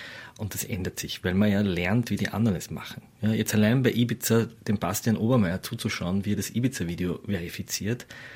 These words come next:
war für mich eine, eine wirkliche Freude. Ja. Weil der geht her und sagt, „Gut, ähm, könnte alles eine Falle sein, auch für Journalisten, könnte eine Böhmermann-Aktion sein, um zu zeigen, wie schlecht der Journalismus ist.“ Ähm, was macht der? Der sieht, dass da Sushi gegessen wird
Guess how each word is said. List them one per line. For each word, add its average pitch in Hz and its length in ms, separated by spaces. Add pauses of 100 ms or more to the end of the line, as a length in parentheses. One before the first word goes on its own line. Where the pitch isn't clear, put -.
(260)
war 95 180
für - 140
mich 110 260
eine, 104 300 (160)
eine 104 200
wirkliche 110 300
Freude. 113 440 (200)
Ja. 120 140 (260)
Weil 107 100
der 107 100
geht 113 220
her 117 200
und 131 100
sagt, - 220
„Gut, 131 280 (640)
ähm, 107 320 (240)
könnte 117 320
alles 107 160
eine 117 140
Falle 101 280
sein, 104 220
auch 92 80
für - 140
Journalisten, 101 500
könnte 101 240
eine 101 160
Böhmermann-Aktion 104 800
sein, 104 220
um 107 120
zu - 120
zeigen, 101 400
wie 101 80
schlecht - 280
der 104 80
Journalismus 95 500
ist.“ 127 180 (480)
Ähm, 101 320 (880)
was 113 160
macht 110 320
der? 87 160 (380)
Der 104 100
sieht, - 300
dass 123 140
da 110 100
Sushi - 320
gegessen 95 540
wird 113 260